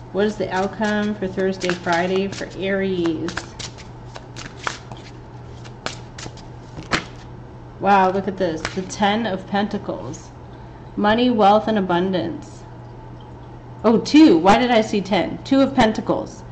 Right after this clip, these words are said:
Juggling. Multitasking. Oh my goodness. For some reason I saw ten. Maybe it's coming. What is coming for Aries? What is Two of Pentacles about?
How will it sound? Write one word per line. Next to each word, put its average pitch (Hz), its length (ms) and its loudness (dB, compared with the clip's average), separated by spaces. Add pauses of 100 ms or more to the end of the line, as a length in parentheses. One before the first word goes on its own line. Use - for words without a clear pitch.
(120)
Juggling. 175 560 4 (120)
Multitasking. 196 800 0 (640)
Oh 196 60 -4
my 196 160 0
goodness. 175 380 -4
For 196 100 -6
some 196 180 -6
reason 190 240 -2
I 170 100 -2
saw 165 200 -4
ten. - 400 -8 (640)
Maybe 196 220 2
it's 196 100 -2
coming. 175 420 -2 (1900)
What 202 220 0
is 196 180 -4
coming 190 560 0 (1400)
for 185 80 -6
Aries? 175 720 0 (400)
What 190 160 -4
is 202 140 -4
Two 226 200 0
of 185 160 2
Pentacles 190 540 -2
about? 160 580 -2